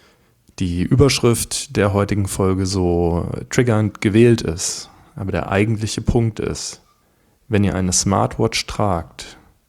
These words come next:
macht ihr euch zum Opfer der Smartwatch. Ihr seid kein Opfer im Schulhofssinne, sondern ihr macht euch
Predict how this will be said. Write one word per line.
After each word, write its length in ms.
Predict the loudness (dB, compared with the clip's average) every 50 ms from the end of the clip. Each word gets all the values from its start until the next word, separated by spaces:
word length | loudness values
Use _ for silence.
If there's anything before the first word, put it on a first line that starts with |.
| _
macht 240 | -4 -4 -4 -4 -4
ihr 80 | 0 0
euch 200 | 0 0 0 -2
zum 220 | -4 -4 -2 0
Opfer 640 | 0 0 0 0 -2 -2 -2 0 0 0 0 -2 -4 _ _ _ -8
der 120 | -6 -4 -2
Smartwatch. 800 | -2 -2 0 0 0 0 0 -2 -4 -4 -4 -4 -4 -8 -8 -6
Ihr 80 | -4 -2
seid 220 | 0 0 0 -2
kein 200 | -2 -4 -2 -2
Opfer 460 | -2 -2 -2 0 0 2 2 2 2 0
im 200 | 0 0 0 -2
Schulhofssinne, 920 | 0 2 4 6 6 6 4 2 0 0 -2 0 2 2 4 4 2 2 0 -4 -12 -20 -20 -20 -20 -20 -20 -20 -20 -20 -20 -18 -10
sondern 200 | -6 -2 0 0
ihr 100 | 2 2
macht 220 | 0 0 -2 0 0
euch 380 | 0 0 0 -2 -6 -10 -14